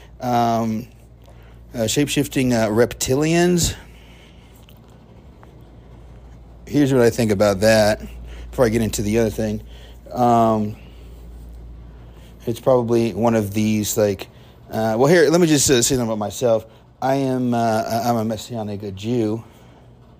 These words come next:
Okay? Uh, meaning I, I'm Jewish,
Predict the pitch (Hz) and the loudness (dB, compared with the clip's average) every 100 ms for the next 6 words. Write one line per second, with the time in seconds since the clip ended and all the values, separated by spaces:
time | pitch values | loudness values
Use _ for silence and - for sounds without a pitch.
0 | - - - - - - - - - 123 | -20 -20 -20 -20 -20 -20 -20 -14 -2 0
1 | 127 131 - - - - - - 110 117 | 0 -2 -10 -20 -20 -20 -16 -6 -2 0
2 | 113 110 104 107 98 101 127 117 110 | 0 0 0 0 0 2 4 4 0